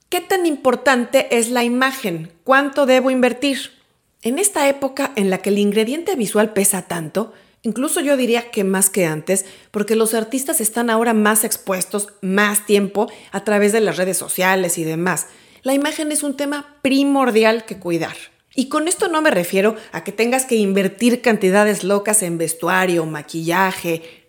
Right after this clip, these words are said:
pelo, estilismo. Se puede desarrollar y cultivar una imagen atractiva y de impacto sin tener que romper la alcancía. Te voy a dar algunos tips que aplican a cualquier presupuesto. Da prioridad al pelo y a la ropa.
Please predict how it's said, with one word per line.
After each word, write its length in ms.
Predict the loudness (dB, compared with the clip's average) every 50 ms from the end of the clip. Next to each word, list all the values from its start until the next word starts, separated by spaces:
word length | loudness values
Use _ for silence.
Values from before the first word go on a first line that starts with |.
| _ _ _
pelo, 540 | 0 2 4 6 6 6 6 4 4 2 0
estilismo. 840 | -2 -4 -6 -4 -4 -2 0 0 0 2 2 2 0 0 -2 -6 -10 -18 _ _ _ _ _ _
Se 160 | -10 -8 -8
puede 260 | -6 -4 -2 -2 0 0
desarrollar 760 | 0 2 0 0 -2 -4 -6 -4 -2 0 2 2 2 0 -2
y 100 | -4 -4
cultivar 560 | 0 0 0 0 0 0 -2 0 0 2 2
una 140 | 2 2 2
imagen 420 | 2 0 -2 -2 -2 -2 -2 -2
atractiva 680 | -2 -4 -6 -8 -10 -10 -10 -8 -4 0 0 2 4 4
y 80 | 4 4
de 100 | 4 2
impacto 600 | 0 -2 -2 -2 -2 -2 -2 -4 -4 -4 -4 -4 -6 -20 -20 _ -2
sin 200 | 0 0 2 2
tener 280 | 2 2 2 2 2 2
que 100 | 2 2
romper 320 | 2 0 0 0 0 0
la 80 | 0 -2
alcancía. 580 | -2 -2 -4 -4 -2 -4 -4 -4 -6 -8 -8 -12 -20 _ _ _ _ _ _ _
Te 100 | 2 2
voy 200 | 4 4 2 2
a 80 | 0 0
dar 100 | 0 0
algunos 540 | 0 0 -2 -2 -4 -4 -6 -6 -10 -8 -4
tips 300 | -2 -2 -2 -2 -2 0
que 100 | 0 0
aplican 400 | 0 0 0 0 0 0 0 0
a 80 | 0
cualquier 360 | 0 0 -2 0 -2 -4 -4 -4
presupuesto. 720 | -4 -4 -4 -4 -4 -2 -2 -2 -2 -2 -6 -10 -18 -18 _ _ _ _ _ _ _ _ _ _ _ 0
Da 240 | 2 2 2 2
prioridad 580 | 0 2 2 4 4 4 2 2 2 0 0 -4 -8
al 240 | -6 -6 -4 -6 -4
pelo 400 | 0 2 4 4 6 4 2 0
y 120 | 0 -2 0
a 100 | 2 2
la 160 | 2 2 2
ropa. 400 | 2 2 2 0 -2 -6 -16